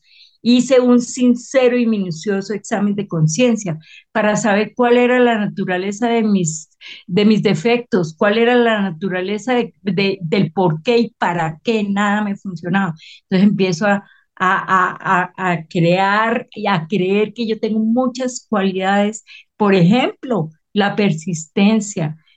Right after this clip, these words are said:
la disciplina, soy amorosa, soy absoluta y totalmente responsable,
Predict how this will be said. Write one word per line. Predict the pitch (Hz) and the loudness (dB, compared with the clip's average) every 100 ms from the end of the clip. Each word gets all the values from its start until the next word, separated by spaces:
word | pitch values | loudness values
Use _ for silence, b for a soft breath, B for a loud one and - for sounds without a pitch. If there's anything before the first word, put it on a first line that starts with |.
| b | b
la | 208 202 214 | 2 4 4
disciplina, | 196 208 156 190 160 202 214 226 208 160 156 - _ _ | 2 2 0 -2 -2 0 2 4 2 -2 -6 -10 _ _
soy | - 226 220 214 | -4 2 4 4
amorosa, | 220 208 180 190 214 208 202 156 160 - _ _ _ | 2 2 0 2 2 0 -6 -10 -10 -16 _ _ _
soy | - - 247 240 247 | -16 -2 2 2 2
absoluta | 226 - - - 247 240 247 247 247 247 | 0 -2 -6 0 2 4 2 0 0 0
y | 240 | -2
totalmente | 220 208 208 208 220 202 233 | -6 -4 -2 -2 -4 -2 -4
responsable, | 220 208 190 160 - 180 165 - 202 214 208 165 156 | -2 -2 -2 -4 -6 -6 -6 -2 0 0 0 -2 -2